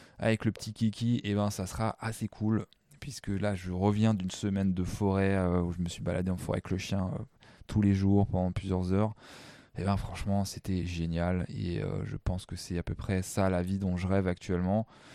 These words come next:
Une vie plus paisible, euh, plus simple, où, euh, les choses sont, que, que je dois faire, que j'ai envie de faire, se posent dans une routine sans trop d'obstacles, sans trop de complexité, parce que c'est ça, euh, qui casse,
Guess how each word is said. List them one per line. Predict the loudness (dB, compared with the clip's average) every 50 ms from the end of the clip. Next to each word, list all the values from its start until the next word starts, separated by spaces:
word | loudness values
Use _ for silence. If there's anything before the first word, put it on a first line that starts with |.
| -20 -20 -20 _ _ -8
Une | -4 -2 -2 -2 -2 -2
vie | -2 0 0 2 2 0
plus | _ -2 0 2 2 2
paisible, | 0 _ 0 2 2 2 0 -2 -2 0 0 0 0 0 0 0 0
euh, | 0 0 0 -2 -2
plus | -4 -6 -6 -6
simple, | -6 -8 -6 -2 0 2 2 2 0 0 -2 -4 -4 -4 -4 -4 -4 -6 -6
où, | -6 -6 -6 -4 -4 -2 -2
euh, | -2 -2 -2 -2
les | -2 -4 -4
choses | -6 -6 -6 -6 -6
sont, | -8 -8 -6 -6 -4 -4 -4 -6 -6
que, | -4 -4 -4 -4
que | -4 -6 -8
je | -8 -6
dois | -4 -2 0 0 -2
faire, | -2 -2 0 2 2 2 0
que | 0
j'ai | -2
envie | -2 -2 -2 -4
de | -6
faire, | -6 -2 0 2 2 2 0 -2 -4
se | -8 -12 -12 -12 -8 -6 -4 -2 -2 -2 -2 -2 -2 -2 -2 -2 -2 -2 -2 -2 -2 -4 -4 -4 -6 -8 _ -14 -20 -20 _ _
posent | -2 -2 0 0 0 0 -2
dans | -2 -4 -4
une | -4 -4 -4
routine | -2 -4 -4 -4 -4 -2 0 0 0 0 -4 -12 -20 -20 -20 -20 -20 -20 _ _ _ -20 _ _ -20
sans | -14 -12 -4 0 0 0
trop | 0 0 -2 -2
d'obstacles, | -2 -2 0 0 0 0 0 -6 _ -2 0 0 0 -2 -4
sans | -4 -4 -4
trop | -2 -2 -4 -4
de |
complexité, | -2 -4 -4 -2 -2 -4 -6 -6 -8 -14 -14 _ -4 -2 -2 -2 -2
parce | -4 -4 -8 -8
que | -10 -10 -10
c'est | -10 -10 -10 -10 -10
ça, | -10 -4 -2 0 0 2 0 0 0
euh, | -2 -4
qui | -6 -10 -14 -10
casse, | _ -4 -4 -4 -6 -8 -12 -12 -10